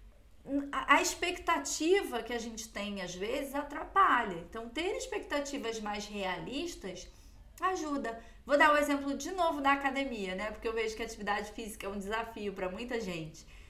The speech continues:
"Ai, qual é a tua expectativa?" Né? Às vezes a pessoa acha assim, "Ai, que ela vai amar fazer aquilo." Gente, é muito difícil alguém amar fazer, assim, não sei vocês, mas eu acho chatérrimo.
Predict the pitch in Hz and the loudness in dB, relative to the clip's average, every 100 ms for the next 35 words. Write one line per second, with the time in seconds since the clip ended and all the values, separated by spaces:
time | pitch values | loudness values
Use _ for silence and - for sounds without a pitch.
0 | - - - - - 285 359 320 - - | -18 -18 -20 -18 0 4 4 4 -4 4
1 | 359 403 392 381 359 359 339 - 339 - | 6 8 6 4 0 0 -2 -2 -4 -2
2 | 311 254 202 233 294 311 415 480 427 415 | 0 0 -2 0 0 0 0 0 0 4
3 | 370 359 349 359 349 277 339 349 320 285 | 6 6 2 -2 -2 2 4 2 4 6
4 | 285 277 285 277 277 277 254 240 294 - | 6 6 4 4 2 6 8 8 6 -2
5 | 214 202 202 - 214 226 233 226 392 - | -4 -2 -4 -6 -6 -4 -6 -6 -8 -10
6 | - 190 180 - - - 254 359 480 - | -10 -12 -12 -16 -16 -12 -10 -8 -10 -6
7 | 480 440 453 453 453 440 359 403 370 269 | -4 -4 -4 -4 -6 -4 -6 -6 -4 -2
8 | 285 277 214 190 185 196 269 277 453 - | -2 -2 -6 -10 -10 -8 -6 -6 -6 -6
9 | 370 294 220 233 285 - 330 - 226 277 | -4 -4 -6 -6 -6 -8 -8 -2 0 0
10 | 196 151 | -4 -8